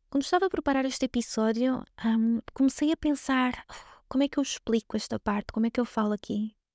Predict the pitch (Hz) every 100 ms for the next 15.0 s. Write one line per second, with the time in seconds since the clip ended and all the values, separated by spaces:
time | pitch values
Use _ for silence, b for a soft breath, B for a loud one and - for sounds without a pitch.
0 | _ - 214 220 220 214 - 220 214 190
1 | 185 - _ _ _ B B B B B
2 | B - 262 294 285 311 339 320 302 277
3 | 262 254 - 247 - 233 226 - 226 -
4 | 226 226 - 220 226 226 214 214 - -
5 | - - - - 226 214 202 190 190 196
6 | 202 _ _ _ _ _ _ _ _ _
7 | _ _ b b b b b b b _
8 | - 262 - - 294 294 269 262 240 -
9 | 247 254 247 233 - 233 226 220 - 214
10 | 214 214 - _ - 277 - 226 202 208
11 | 208 214 - 208 - 247 214 240 - -
12 | - _ _ _ - 220 220 - 208 208
13 | - 233 - 208 - 214 214 208 - -
14 | 196 208 208 208 202 196 202 285 370 -